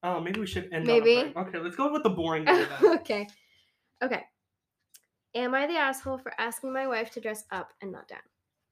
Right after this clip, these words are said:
Speaker 2: My wife and I have been married for six years now. My wife, Grace, is beautiful. She's a very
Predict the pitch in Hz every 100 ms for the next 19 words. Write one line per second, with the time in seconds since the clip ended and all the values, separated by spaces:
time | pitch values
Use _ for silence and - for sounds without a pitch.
0 | _ - _ _ _ _ _ - 262 262
1 | 254 269 349 359 381 392 359 285 247 226
2 | 233 233 220 220 254 254 226 208 208 190
3 | 110 208 - _ _ - 247 254 269 415
4 | - 302 302 302 - 233 226 262 320 294
5 | - 185 247 254 247 269 349